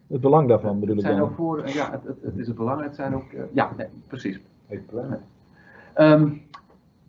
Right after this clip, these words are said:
Speaker 2: wat daarbij wel lastig bleek te zijn, is het feit dat, eh, al deze bedrijven dus allemaal hun eigen E R P-systeempje hadden. Eh, en er moest wel in die tijdelijke setup moest er geïnterfaced worden. Nou, en dat interfacen, dat leverde echt heel erg veel, eh, hoofdbrekens op.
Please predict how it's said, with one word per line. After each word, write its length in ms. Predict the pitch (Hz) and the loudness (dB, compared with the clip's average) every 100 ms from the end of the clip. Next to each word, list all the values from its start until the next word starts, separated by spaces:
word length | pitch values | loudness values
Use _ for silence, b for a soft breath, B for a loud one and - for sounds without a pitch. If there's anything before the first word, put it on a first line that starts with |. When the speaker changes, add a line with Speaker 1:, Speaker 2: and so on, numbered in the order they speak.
| _ | _
Speaker 2:
wat 240 | - 151 160 | 2 2 4
daarbij 440 | 156 135 123 110 | 4 4 4 0
wel 300 | 110 139 180 147 | 2 2 2 -4
lastig 300 | 156 - 95 | 2 2 2
bleek 240 | 139 165 165 | -6 -8 -8
te 80 | 147 | -10
zijn, 360 | 147 143 143 | -8 -8 -6
is 200 | 131 123 | -8 -10
het 140 | - - | -14 -6
feit 260 | 143 135 | -4 -2
dat, 260 | 127 110 - | -4 -10 -12
eh, 100 | 110 104 123 | -12 -10 -6
al 200 | 170 175 | -6 -4
deze 220 | 120 107 | -6 -8
bedrijven 300 | 95 98 95 | -10 -8 -8
dus 120 | 110 | -8
allemaal 260 | - 139 101 | -6 -6 -6
hun 120 | 107 | -6
eigen 300 | 117 110 104 | -4 -4 -4
E 40 | 101 | -8
R 40 | |
P-systeempje 640 | 143 175 175 - 135 127 | -4 -4 -6 -10 -8 -6
hadden. 300 | 120 113 123 b b - | -4 -4 -6 b b -6
Eh, 280 | 110 107 | 0 0
en 80 | 123 | 0
er 120 | 110 113 | 2 2
moest 200 | 135 120 | 2 4
wel 400 | 131 151 101 - _ | 6 6 2 -6 _
in 140 | - 131 | 0 2
die 120 | 113 | 2
tijdelijke 400 | 139 135 110 110 | 2 2 0 -8
setup 400 | - 110 127 120 - | -6 -4 -4 -6 -2
moest 220 | 135 135 | -4 -4
er 60 | |
geïnterfaced 560 | 113 117 120 - 127 117 | -8 -4 -6 -4 -8 -6
worden. 280 | 117 113 - | -6 -6 -6
Nou, 180 | - 98 | -8 -8
en 80 | 95 | -8
dat 140 | 104 | -10
interfacen, 540 | 113 120 120 107 107 110 | -4 -4 -4 -8 -8 -10
dat 120 | 104 | -8
leverde 280 | 104 104 101 | -6 -6 -6
echt 180 | - 107 - - | -8 -10 -14 -2
heel 260 | 113 117 | 2 2
erg 180 | 110 107 | 0 -6
veel, 180 | 110 101 | -4 -4
eh, 440 | 101 - 104 98 98 | -4 -6 -4 -2 2
hoofdbrekens 520 | 135 131 110 98 98 | 2 4 -2 -2 -4
op. 180 | - | -6